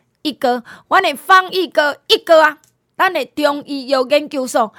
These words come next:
研发的，天然药厂甲咱做，所以搁好啉搁赞。一盒千二块，最近真侪听众朋友我送你，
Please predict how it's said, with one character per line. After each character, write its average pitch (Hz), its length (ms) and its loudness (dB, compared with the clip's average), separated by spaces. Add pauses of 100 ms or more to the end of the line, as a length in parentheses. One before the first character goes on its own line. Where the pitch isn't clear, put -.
(200)
研 311 260 4
发 247 200 -2
的， 151 120 -10 (320)
天 330 140 -4
然 311 160 -6
药 254 160 2
厂 294 240 -8 (100)
甲 208 120 2
咱 247 180 -4
做， 196 240 -8 (160)
所 - 220 0
以 - 80 -4 (100)
搁 294 160 2
好 254 260 2
啉 247 240 -4
搁 262 120 -8
赞。 202 320 -10 (480)
一 294 80 -6
盒 320 240 0
千 311 220 -6
二 254 180 -8
块， 320 320 4
最 370 240 4
近 269 240 -8
真 269 140 -2
侪 226 220 -6
听 226 320 -8
众 269 200 -4
朋 233 120 -10
友 233 120 -12
我 294 120 0
送 269 200 -2 (120)
你， - 160 -18